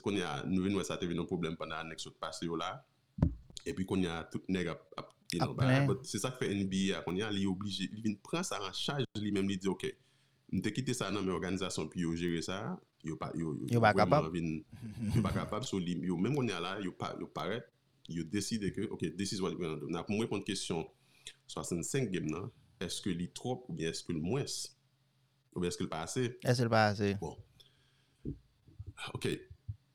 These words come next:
Speaker 1: m pa konn pou ki rezon yo mete yon nonmbè sou li. Rezon k fè m di sa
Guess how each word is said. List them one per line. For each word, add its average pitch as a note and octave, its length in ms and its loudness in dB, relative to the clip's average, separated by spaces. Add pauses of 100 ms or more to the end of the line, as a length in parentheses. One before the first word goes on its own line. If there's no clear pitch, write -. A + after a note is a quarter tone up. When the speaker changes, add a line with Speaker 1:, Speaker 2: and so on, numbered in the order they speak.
(360)
Speaker 1:
m A#2 80 4
pa D#3+ 120 0
konn F#3+ 120 4
pou D#3 100 -6
ki D3 140 4
rezon A#2 220 4
yo G#2+ 80 6
mete G#2 220 2
yon F2+ 460 4
nonmbè E2+ 500 4
sou E2 200 -2
li. E2 240 2 (2750)
Rezon G#2 280 4
k C#3+ 80 -4
fè A#2 60 2
m G#2 140 2
di G#2 100 0
sa E2+ 160 -2